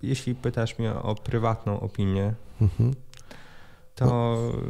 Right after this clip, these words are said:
Speaker 1: to po prostu ludzie zamykają się w swoich bańkach, to jest jedna rzecz. A moja prywatna opinia jest też taka, że jest zdecydowanie dużym problemem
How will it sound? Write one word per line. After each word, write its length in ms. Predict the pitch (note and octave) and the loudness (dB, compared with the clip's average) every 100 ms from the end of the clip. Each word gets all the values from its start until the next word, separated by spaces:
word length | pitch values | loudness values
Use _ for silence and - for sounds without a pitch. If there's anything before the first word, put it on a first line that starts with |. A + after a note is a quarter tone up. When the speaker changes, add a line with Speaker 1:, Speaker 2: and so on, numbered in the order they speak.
| - - - - - - - - | -6 -8 -10 -10 -10 -12 -8 -4
Speaker 1:
to 120 | D3 | -2
po 160 | - | 0
prostu 400 | C3 B2+ B2 - | 0 0 0 0
ludzie 280 | A2 A2 G#2+ | 0 2 2
zamykają 580 | G#2+ G#2 G2+ A2 G#2 G2 | 2 2 2 0 2 2
się 400 | - G2 F#2+ G2 G2+ - - | 0 -2 -2 -2 -6 -14 -16
w 60 | - | -12
swoich 440 | - - G2 G2 | -10 -4 -2 -2
bańkach, 480 | F#2+ F#2+ F#2 - - | 0 0 0 -4 -8
to 120 | - | -6
jest 240 | - - - | -6 -4 -2
jedna 240 | G#2 G2+ | 0 0
rzecz. 380 | G2 G#2 - - - - - - | 0 -4 -6 -12 -18 -18 -14 -6
A 320 | - G2 G2 F#2+ G2 G2 F#2 - - | 0 2 4 2 2 0 -2 -4 -6
moja 500 | - A#2+ B2 A2+ G#2+ G#2 - | 0 4 6 6 2 0 -2
prywatna 440 | G#2+ G#2 G#2+ G#2+ G2+ | -2 0 0 2 0
opinia 400 | - G2+ G2+ G2+ | 0 0 2 0
jest 200 | G2 - | -2 -4
też 140 | - | -6
taka, 300 | G2+ F#2 G2 | -4 -2 -2
że 300 | F#2+ F#2+ G2+ - - - - - - - - - - - - - - - - | 0 0 -2 -6 -14 -18 -16 -14 -14 -14 -14 -14 -14 -14 -14 -12 -10 -10 -2
jest 360 | B2+ C3 B2+ - - - - | 2 4 2 -6 -12 -10 -2
zdecydowanie 800 | A2+ A#2+ G#2+ A2 G2+ G#2+ G#2 F#2+ | 0 2 4 2 4 4 4 4
dużym 380 | G2 F#2 F#2 | 2 2 2
problemem 680 | F2+ G2 F#2 G2 F#2 F2+ | 2 0 4 4 4 2